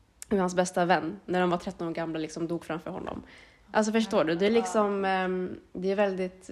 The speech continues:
Speaker 1: det är jättehemskt. Och jag känner att
Speaker 2: Mm.
Speaker 1: såna här historier behöver jag, liksom, det ska inte sluta hos min pappa. Jag, jag måste, liksom, föra det vidare,
Speaker 2: Mm, mm.
Speaker 1: känner jag.
Speaker 2: Mm.
Speaker 1: Mm.
Speaker 2: Och den,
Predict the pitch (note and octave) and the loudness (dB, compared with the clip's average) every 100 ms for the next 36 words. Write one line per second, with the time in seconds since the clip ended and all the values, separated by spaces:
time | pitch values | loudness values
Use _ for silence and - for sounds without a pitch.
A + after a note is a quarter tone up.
0 | A2 F#3+ G3 F#3+ - F3+ F3+ F#3 F#3 F3+ | -4 -2 0 -2 -4 -4 -4 -4 -2 0
1 | F3 F3+ F#3+ F#3+ F#3 F#3 F#3 E3 F3+ E3+ | -2 -4 -2 0 0 0 -2 -2 0 0
2 | D#3+ E3 D#3+ - E3+ E3+ - - A3 A#3 | 0 -4 -6 -8 -10 -8 -10 -12 -14 -10
3 | F#3 - F3 F3+ F#3+ F3+ F3 E3+ D#3+ D#3+ | -8 -6 -8 -6 -4 -4 -4 -6 -8 -8
4 | - - F3+ - E3+ E3 - F3 F3+ F3+ | -10 -10 -10 -4 -2 -2 -6 -10 -10 -8
5 | E3+ E3 E3 E3 E3 - - G3+ F#3 - | -4 -4 -4 -4 -6 -6 -8 -8 -10 -14
6 | - G3 F3+ D#3 - - - - G3 F#3 | -12 -10 -6 -4 -6 -10 -14 -16 -14 -14
7 | F#3+ - - G3+ - - - - - - | -16 -14 -12 -12 -16 -20 -20 -20 -20 -18
8 | G#3+ G3+ - - G#3+ | -16 -16 -16 -12 -8